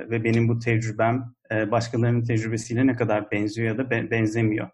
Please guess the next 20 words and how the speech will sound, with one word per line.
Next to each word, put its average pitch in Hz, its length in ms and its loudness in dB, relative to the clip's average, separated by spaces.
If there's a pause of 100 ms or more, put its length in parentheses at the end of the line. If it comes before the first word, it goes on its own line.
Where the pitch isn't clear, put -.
(160)
E, 113 300 -4
böyle, 120 280 -2
böyle 120 240 0
bir 131 80 4
nokta, 120 640 -2
e, 117 300 0
var. 147 200 4 (420)
Ona 135 400 4
bir 127 80 2
gönderme 107 800 0 (220)
yapmış. 117 420 -4
Tabii 135 160 0
oradan 127 340 4
da 123 80 -2
biraz 127 240 -2
ileri 127 300 -2
giderek, 135 440 -2 (240)
e, 120 260 -2 (320)
faydalı 131 600 4
bir 120 260 0